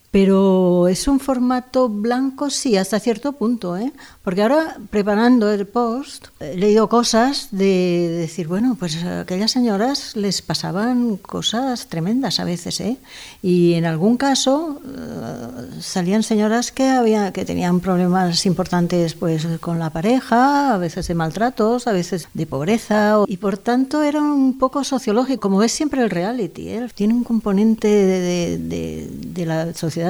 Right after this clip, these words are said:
que vivimos. También que hoy esto no pasaría, claro, el, la prueba del algodón de la sociedad que estamos las mujeres, ¿no? Porque,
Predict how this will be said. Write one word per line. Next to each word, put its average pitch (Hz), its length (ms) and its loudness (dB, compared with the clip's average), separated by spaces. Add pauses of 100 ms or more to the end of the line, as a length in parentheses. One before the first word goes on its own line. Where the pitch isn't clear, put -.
(100)
que 202 100 0
vivimos. 170 580 -2 (1080)
También 180 720 4
que 165 140 0
hoy 170 280 2
esto 175 340 -2
no 180 140 -2
pasaría, 175 540 -4
claro, 165 400 -6
el, 147 320 -8 (280)
la 156 120 -8
prueba 180 320 2
del 175 160 2
algodón 170 720 4 (100)
de 175 80 -4
la 175 140 0
sociedad 175 600 0 (280)
que 226 80 0
estamos 180 560 0
las 180 180 -2
mujeres, 196 640 -2
¿no? 208 200 -4
Porque, 175 380 -2